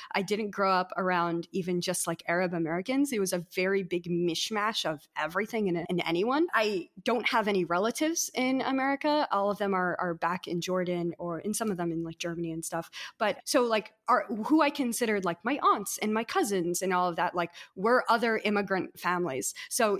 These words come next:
it was very, very normal for me to grow up around people who had that similar experience. I went to a, a school that was predominantly minorities as well. I was very, like, used to this. The only time I really came in contact with people who were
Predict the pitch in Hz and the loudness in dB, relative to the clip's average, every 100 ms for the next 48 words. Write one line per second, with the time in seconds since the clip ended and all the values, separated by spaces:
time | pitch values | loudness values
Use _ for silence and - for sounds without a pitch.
0 | - 233 214 233 185 180 175 294 339 269 | -2 -4 0 0 0 -2 2 4 4 4
1 | 220 247 196 175 214 240 180 160 - 170 | 2 2 2 2 2 2 0 -2 -2 -2
2 | 160 165 _ _ - - 240 196 190 180 | 0 -4 _ _ -4 0 4 4 4 2
3 | 180 - 180 196 220 226 220 214 196 190 | -2 -6 -8 0 4 4 4 4 2 4
4 | 185 175 220 196 196 190 170 185 175 - | 0 -4 -4 -2 -2 -2 0 0 0 -2
5 | - 190 180 180 165 - - 180 165 156 | -2 0 0 0 -2 -4 -2 0 0 -2
6 | - 175 202 220 - 214 180 196 196 - | 0 0 2 0 0 2 2 0 -2 -2
7 | - 226 214 196 190 185 - 226 196 196 | 0 0 2 0 0 -4 -4 0 2 2
8 | 196 190 - 185 180 175 - 180 175 185 | 2 0 0 0 2 0 0 2 2 2
9 | 180 180 170 175 175 175 180 175 175 - | 2 2 0 -2 0 2 2 0 -4 -12
10 | - 196 214 226 190 220 220 226 196 196 | 0 4 4 2 2 4 4 4 2 -2
11 | 180 196 180 254 - 202 170 175 - 247 | -2 -2 0 0 0 0 0 0 2 4
12 | 277 285 277 254 226 226 240 226 233 220 | 4 2 2 2 2 2 0 2 0 2
13 | 208 226 214 233 214 214 202 214 202 190 | 2 2 0 0 -2 -2 -6 -6 -4 -2
14 | 185 165 | 0 0